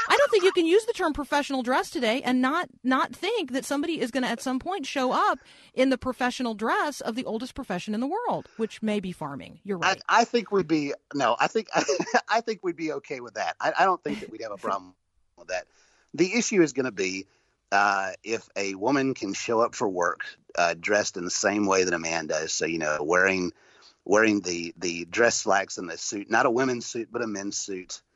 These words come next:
Speaker 2: uh, or vice versa. The, the more disquieting thing will be when the, when your, you know, six-foot-two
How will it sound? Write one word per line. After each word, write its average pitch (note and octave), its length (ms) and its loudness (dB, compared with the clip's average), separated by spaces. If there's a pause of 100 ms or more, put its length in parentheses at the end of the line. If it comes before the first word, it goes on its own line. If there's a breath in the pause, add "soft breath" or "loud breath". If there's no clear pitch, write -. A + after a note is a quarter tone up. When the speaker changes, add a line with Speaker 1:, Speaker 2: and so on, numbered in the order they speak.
(260)
Speaker 2:
uh, A#2+ 100 0
or F#3 200 6
vice D3+ 260 0
versa. A#2+ 500 -8
The, G2+ 140 -10
the A2 160 -12
more E3 180 2
disquieting A#2+ 680 -4
thing F#2 280 -12
will F2+ 140 -16
be F2+ 220 -8
when F#2 240 -10
the, F2 200 -10
when G2 220 -4
your, F#2 320 2 (540 loud breath)
you G2 80 4
know, F#2 140 6
six-foot-two A2+ 960 4